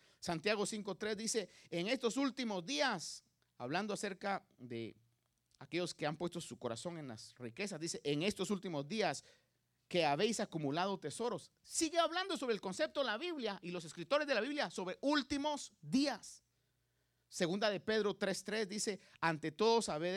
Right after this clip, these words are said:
esto, que en los últimos días", una vez más, utiliza la expresión últimos días, "vendrán burladores", etcétera. Lo que le quiero marcar es que la Biblia claramente habla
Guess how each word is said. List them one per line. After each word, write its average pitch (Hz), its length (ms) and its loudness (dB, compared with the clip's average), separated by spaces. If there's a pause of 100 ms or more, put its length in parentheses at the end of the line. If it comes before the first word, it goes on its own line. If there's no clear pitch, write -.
esto, 196 300 -4
que 160 160 -2
en 151 80 -2
los 135 220 -4
últimos 208 640 0
días", 269 840 0 (120)
una 156 140 -6
vez 156 120 -2
más, 240 460 -6 (140)
utiliza 170 400 -6
la 196 60 -4
expresión 165 340 -6
últimos 185 580 -2
días, 220 420 -2 (600)
"vendrán 143 280 -2
burladores", 165 520 0
etcétera. 214 480 -6 (260)
Lo 165 100 0
que 220 80 0
le 247 60 2
quiero 330 180 2
marcar 269 300 2
es 269 40 -6
que 247 120 -4
la 180 120 0
Biblia 302 520 0
claramente 247 800 0
habla 247 580 2